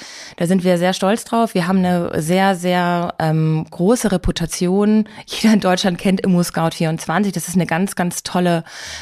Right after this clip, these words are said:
äh, Marke. Und natürlich identifiziert man sich, ähm, als erstes mit dem Suchenden. Jeder hat schon mal nach einer Wohnung, nach einem Haus gesucht. Wie will ich leben?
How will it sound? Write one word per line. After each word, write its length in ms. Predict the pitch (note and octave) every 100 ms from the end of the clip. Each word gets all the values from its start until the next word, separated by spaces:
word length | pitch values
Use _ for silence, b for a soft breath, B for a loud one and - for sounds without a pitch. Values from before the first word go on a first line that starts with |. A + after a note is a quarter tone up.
| B
äh, 120 | F3+ E3
Marke. 600 | E3 E3 A3 - D4+ F4 B B G3
Und 160 | A3 A#3
natürlich 640 | A3+ - C#4+ C#4+ C#4+ C4
identifiziert 600 | G3+ G#3 F3+ F#3+ - A3+
man 140 | G#3+ G#3
sich, 320 | G#3+ - -
ähm, 340 | F#3 F3+ F#3 -
als 280 | E3 E3+
erstes 420 | - D#3+ F3 F3+ F#3+
mit 220 | E3 D#3+
dem 140 | D3+
Suchenden. 680 | C3+ - F#3 - C#3 A3+ G#3
Jeder 280 | - G3 G#3
hat 140 | G#3
schon 200 | - G3+
mal 320 | G3 F#3 F#3 B B B -
nach 100 | G3
einer 220 | G#3 F3+
Wohnung, 440 | G#3 A3 A3 G3+
nach 120 | F#3+ F#3+
einem 220 | G3+ F#3+
Haus 340 | F#3 G#3+ -
gesucht. 640 | G#3 F3 F#3 F#3+ F#3 - F3+
Wie 160 | A#3
will 160 | A#3 A#3
ich 200 | A3 -
leben? 640 | F3+ G3+ G3 G3+ G3 G3